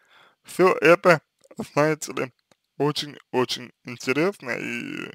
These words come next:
на всё на это, э, на мой взгляд, ну, нужно обратить вним-, внимание. Вот. Поскольку речь идёт о,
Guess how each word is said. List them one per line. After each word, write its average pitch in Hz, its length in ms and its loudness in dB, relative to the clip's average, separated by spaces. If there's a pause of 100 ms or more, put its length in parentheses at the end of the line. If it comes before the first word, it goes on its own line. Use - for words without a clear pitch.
(920)
на 131 220 0
всё - 260 -2
на 127 220 4
это, 160 440 2
э, 123 920 4
на 123 200 2
мой 151 280 -2
взгляд, 131 440 4 (1700)
ну, 139 180 -6 (120)
нужно 151 380 0
обратить 120 420 0
вним-, 139 300 -12 (180)
внимание. 131 600 -6 (920)
Вот. - 440 -16
Поскольку 196 640 -2
речь 214 280 0
идёт 185 300 -2 (180)
о, 170 360 6